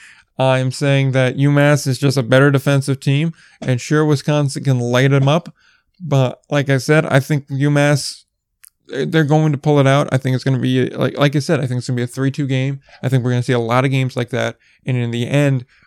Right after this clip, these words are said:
I think UMass is gonna take that last Frozen Four spot, and they're gonna play North Dakota. And so with that, we can go to the Frozen Four, and I'll get my predictions for that, and then the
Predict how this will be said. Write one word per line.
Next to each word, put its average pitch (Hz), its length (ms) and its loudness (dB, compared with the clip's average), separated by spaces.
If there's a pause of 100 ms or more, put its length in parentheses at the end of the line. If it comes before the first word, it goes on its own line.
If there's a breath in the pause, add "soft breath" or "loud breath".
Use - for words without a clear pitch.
(200 soft breath)
I 139 120 0
think 135 180 -2
UMass 135 360 2
is - 80 -10
gonna 131 220 0 (120)
take 135 220 0
that 127 160 0
last 127 300 0
Frozen 131 340 -2
Four 123 220 -2
spot, 135 320 0
and 127 80 -6
they're 123 80 -2
gonna 120 140 -2
play 123 200 -2
North 120 200 -2
Dakota. 147 440 -4 (1040 soft breath)
And 135 120 2
so 135 160 2
with 131 180 0
that, 139 260 0
we 131 40 -8
can 131 120 -2
go 135 120 0
to 143 60 0
the 131 80 -2
Frozen 131 380 -2
Four, 127 260 -2
and 131 80 -2
I'll 120 80 -2
get 120 100 -4
my 120 120 -2
predictions 120 420 -2
for 123 140 -8
that, 127 240 0
and 127 100 -2
then 120 120 0
the 117 120 -2